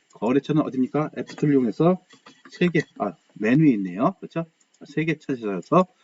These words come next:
입력하시면 되고, 아, 그러면 여기까지 입력했어요. 아, 그러면 그다음에, 아, 요것을 받고 나오시면 되는 거죠.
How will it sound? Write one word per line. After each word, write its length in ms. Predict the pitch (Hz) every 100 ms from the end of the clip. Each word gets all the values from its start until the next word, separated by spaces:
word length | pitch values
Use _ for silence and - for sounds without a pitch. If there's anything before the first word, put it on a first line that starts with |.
| _ -
입력하시면 460 | 101 98 87 98
되고, 500 | 90 82 85 113 160 - _ -
아, 240 | 78 76 _
그러면 260 | 92 107
여기까지 380 | 87 110 104 -
입력했어요. 520 | 139 143 - - 82 - _ _ -
아, 140 | 73
그러면 280 | - 92 95
그다음에, 360 | 92 98 151 - - _ _ _ -
아, 520 | 113 107 104 101 101 - _ _ - _
요것을 380 | 107 98 165 170 - _ -
받고 840 | - - _ _ 180 190 190 190 _
나오시면 640 | - - 95 - - 127
되는 200 | 120 90
거죠. 320 | 85 87 175